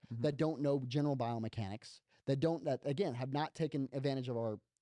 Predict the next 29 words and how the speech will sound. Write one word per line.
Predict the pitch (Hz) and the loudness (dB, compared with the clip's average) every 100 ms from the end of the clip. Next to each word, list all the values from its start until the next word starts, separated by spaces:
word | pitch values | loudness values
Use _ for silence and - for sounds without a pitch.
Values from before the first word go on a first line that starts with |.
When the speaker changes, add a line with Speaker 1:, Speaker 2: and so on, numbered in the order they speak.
| _ - | _ -2
Speaker 2:
free | 151 | 0
resources | 156 147 - 139 139 160 156 | 2 2 2 0 0 -2 -2
or | 139 120 | 0 2
any | 151 | 2
of | 156 | 2
those | 143 | 2
other | 147 151 | 2 2
things | 139 123 131 - - | 2 0 -2 -10 -6
and | 135 | -2
say, | 147 120 | 2 2
like, | 110 98 | 2 2
"Oh, | 123 | 2
I | 117 | 0
just | 117 - | -4 -6
adapted | 120 113 107 | -4 -4 -6
hitter." | 120 101 - _ _ _ | -6 -6 -10 _ _ _
That's | - - | -6 -4
okay. | 320 262 269 - _ _ - | 0 0 0 -4 _ _ -6
Again, | 165 208 160 | 0 2 2
like, | 135 120 - - | 0 -2 -8 -4
like, | 127 123 - | -2 -2 -2
we, | 147 156 | -4 -2
we | 156 | -2
talked | 151 156 | 2 2
about | 160 147 | 2 0
this, | 151 - - _ - | 0 -2 -10 _ -4
you | |
know, | 135 120 - - _ _ _ _ _ _ - | 0 0 -4 -14 _ _ _ _ _ _ -8
in, | 127 | -2